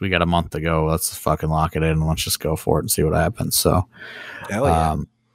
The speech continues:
Speaker 2: I don't know what I'm gonna do. Who am I root for? Those are two of my guys, Josh and Derek, both, man. I don't know what
Speaker 1: uh,
Speaker 2: I'm
Speaker 1: there
Speaker 2: for.
Speaker 1: is, I mean, I don't know if it's gonna happen, but, uh, we have been approached about doing maybe, like, an Absolution pre-party slash, like,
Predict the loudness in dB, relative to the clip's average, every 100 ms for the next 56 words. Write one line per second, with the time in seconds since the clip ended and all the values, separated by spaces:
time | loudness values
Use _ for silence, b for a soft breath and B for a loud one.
0 | _ _ -8 -2 2 4 4 4 4 4
1 | 4 4 4 4 4 4 4 2 0 0
2 | 0 2 2 2 2 2 2 2 0 0
3 | -2 0 2 2 0 -6 2 2 2 2
4 | 2 2 2 -2 -4 -4 -4 -8 _ _
5 | -6 -2 2 2 2 2 2 4 2 0
6 | -4 -2 2 2 2 2 4 2 0 0
7 | 0 0 0 0 2 2 2 -4 -8 B
8 | B B B B B -2 -2 2 2 4
9 | 2 2 2 0 -2 -2 0 0 2 2
10 | 2 2 4 6 6 6 4 2 -2 -4
11 | -4 -2 -2 2 2 2 2 0 -2 0
12 | 0 2 4 4 4 2 0 0 0 -4
13 | -8